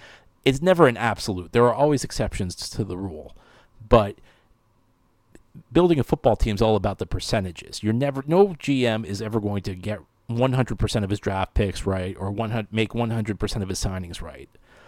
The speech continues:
All you have, but you have to play the percentages. You have to figure out which guys are the likeliest to, to succeed.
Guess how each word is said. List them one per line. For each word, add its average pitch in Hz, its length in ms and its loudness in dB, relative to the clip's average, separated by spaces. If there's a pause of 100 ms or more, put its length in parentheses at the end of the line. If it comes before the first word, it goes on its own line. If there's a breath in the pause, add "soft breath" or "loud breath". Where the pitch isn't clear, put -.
(200 soft breath)
All 160 180 6
you 190 140 4
have, 139 160 0 (120)
but 131 120 4
you 139 100 4
have 170 140 0
to - 80 -2
play 135 160 8
the 110 80 4
percentages. - 680 -4
You 107 100 0
have - 200 0
to 123 160 6
figure 117 380 2
out 104 360 0
which 139 200 2
guys 127 360 4
are 107 120 6
the 101 80 2
likeliest 101 960 -2
to, - 240 -4
to 117 100 2
succeed. - 500 -8